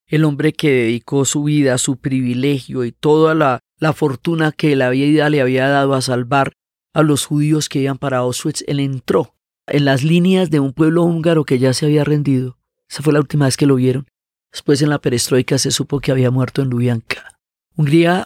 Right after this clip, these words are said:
va a ser un, una pieza clave. Y en esa hermosa Budapest, que es una ciudad de una belleza, una belleza increíble, todos los puentes de cadenas que están sobre el Danubio fueron volados por los nazis para evitar que entraran los soviéticos.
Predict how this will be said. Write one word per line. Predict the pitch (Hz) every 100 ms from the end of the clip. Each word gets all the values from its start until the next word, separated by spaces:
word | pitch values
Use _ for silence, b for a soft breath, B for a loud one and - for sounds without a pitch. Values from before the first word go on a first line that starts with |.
| -
va | 131
a |
ser | 127 147
un, | 147 151 -
una | 147 139
pieza | - 143 151
clave. | - 147 117 135 _ _ _ -
Y | 151
en | 147
esa | 156 - 175
hermosa | 175 170 156 175
Budapest, | 175 143 123 151 135 -
que | 160
es |
una | 156 160
ciudad | 160 151
de | -
una | - 175
belleza, | 170 170 135 - - - _ _
una | 180 165
belleza | - 165 175 196 160 - -
increíble, | 175 165 - 175 156 156 143 151 175 _ _ _ _ _ -
todos | 185 190
los | 190 156
puentes | - 151 175 160
de | 160
cadenas | 143 139 147 156 -
que | 139
están | - 131
sobre | 160 156 143
el |
Danubio | 127 127 127 123 143 _ _ _ _
fueron | - 165 170
volados | 160 143 139 147 156
por | - 135
los | 123 127
nazis | 135 120 165 - - _ _ _
para | 156 151
evitar | 143 135 147 139
que | 160
entraran | 147 151 147
los | 147 131
soviéticos. | 135 151 - - - -